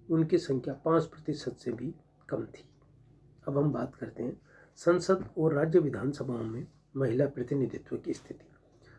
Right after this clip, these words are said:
समस्त विश्व की प्रतिनिधिक संस्थाओं में महिला प्रतिनिधित्व अठारह पॉइंट चार प्रतिशत है,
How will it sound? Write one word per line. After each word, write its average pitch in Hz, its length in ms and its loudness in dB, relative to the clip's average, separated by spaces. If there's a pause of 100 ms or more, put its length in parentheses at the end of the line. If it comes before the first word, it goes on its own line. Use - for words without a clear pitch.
(140)
समस्त 170 400 0
विश्व 180 340 2
की 170 100 0
प्रतिनिधिक 165 540 2
संस्थाओं 139 420 -4
में 120 180 -4 (840)
महिला 127 360 4
प्रतिनिधित्व 156 680 0
अठारह 156 360 -2
पॉइंट 143 340 -2 (160)
चार 135 160 0
प्रतिशत - 500 -8
है, 151 140 -10